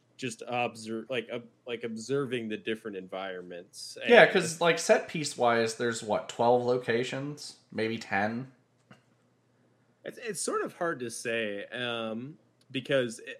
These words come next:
Speaker 1: I feel like the game has kind of, like, five distinct levels, but each of them have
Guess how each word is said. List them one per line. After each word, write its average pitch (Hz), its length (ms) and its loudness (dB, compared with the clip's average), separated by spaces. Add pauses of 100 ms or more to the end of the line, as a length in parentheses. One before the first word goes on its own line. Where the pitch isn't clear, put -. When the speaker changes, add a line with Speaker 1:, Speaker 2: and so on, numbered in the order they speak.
Speaker 1:
I 156 120 -2
feel 233 180 -4
like 240 140 2
the 131 60 -6
game 135 180 0
has 117 220 -4
kind 127 240 -8
of, 110 80 -6
like, 104 160 -6
five 113 380 -4
distinct 110 480 -10
levels, 107 800 -8 (400)
but 117 460 -2 (760)
each 139 260 -4
of 117 160 -4
them 117 240 -2
have 104 560 -4